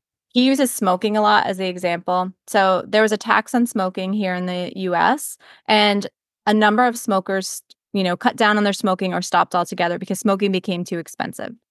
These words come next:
But that alone did not explain why smoking changed so much in a short amount of time. And he argues that what happened is, as one person in a friend group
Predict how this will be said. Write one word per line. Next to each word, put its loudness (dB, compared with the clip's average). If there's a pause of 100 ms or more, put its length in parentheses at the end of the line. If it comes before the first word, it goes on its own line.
(840)
But -2
that 8
alone 6
did 0
not 4
explain -2 (420)
why 4 (100)
smoking 0
changed -6
so 0
much -4
in -4
a -6
short -2
amount -4
of -14
time. -4 (360)
And 2
he 2
argues 2
that 0
what -4
happened 0
is, -8
as 2
one 0
person -4
in -4
a -2
friend 0
group -6